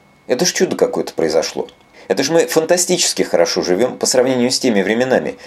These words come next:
Еще гордо сами отказываемся от каких-то импортных сыров ради национального достоинства. Так нет, обязательно надо повернуть это той стороной, что, мол, я готов терпеть, и добавить какую-то невнятицу. Менять надо эти привычки.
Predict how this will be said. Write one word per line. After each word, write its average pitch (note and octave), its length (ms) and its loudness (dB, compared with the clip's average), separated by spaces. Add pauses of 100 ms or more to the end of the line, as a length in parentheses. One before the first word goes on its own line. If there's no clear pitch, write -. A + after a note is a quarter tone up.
(120)
Еще - 280 0
гордо G2+ 340 2
сами A#2+ 520 2 (260)
отказываемся E3 640 2
от - 60 -2
каких-то C#3 360 0
импортных B2+ 420 2
сыров - 460 2
ради G#2+ 300 4
национального A#2 680 2
достоинства. - 720 0 (220)
Так - 160 -2
нет, A#2+ 260 -2
обязательно A#2 800 2
надо C3+ 200 0
повернуть D#3 440 2
это B2 120 -6
той D#3 160 2
стороной, C#3 380 4
что, D3 160 0
мол, B2 160 4
я A2 240 4 (160)
готов B2+ 460 2
терпеть, - 640 -2 (320)
и - 80 0
добавить F#2 340 4
какую-то F#2 340 -2
невнятицу. F#2 680 0
Менять D3 540 0
надо G2+ 280 2
эти E2+ 440 0
привычки. E2 840 -2